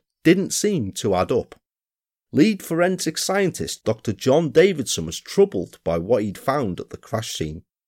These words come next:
Now, whilst it's of course true that bodies are sometimes catapulted from cars in a violent collision, the impact that the Mini Metro had struck the tree at had not been that great.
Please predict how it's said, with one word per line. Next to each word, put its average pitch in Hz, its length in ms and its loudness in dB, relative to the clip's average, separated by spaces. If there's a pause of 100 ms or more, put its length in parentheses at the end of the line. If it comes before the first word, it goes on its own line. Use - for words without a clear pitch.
(800)
Now, 92 80 2
whilst 214 420 4
it's 226 220 2
of 185 120 -4
course 180 340 4
true 117 420 2
that 87 220 -4
bodies 135 420 4
are - 60 -6
sometimes 135 600 -2
catapulted 170 800 -2
from 123 240 -2
cars 113 480 2
in 92 100 -2
a 92 40 -2
violent 117 520 2
collision, - 580 0 (520)
the 120 160 4
impact 220 460 0
that - 160 -2
the 101 100 0
Mini 175 320 0
Metro 185 400 -4
had 87 160 -8
struck - 360 -4
the 123 100 -2
tree 208 320 0
at - 260 -8 (240)
had 92 160 -8
not 175 380 0
been 92 160 -4
that - 200 -6
great. 117 420 0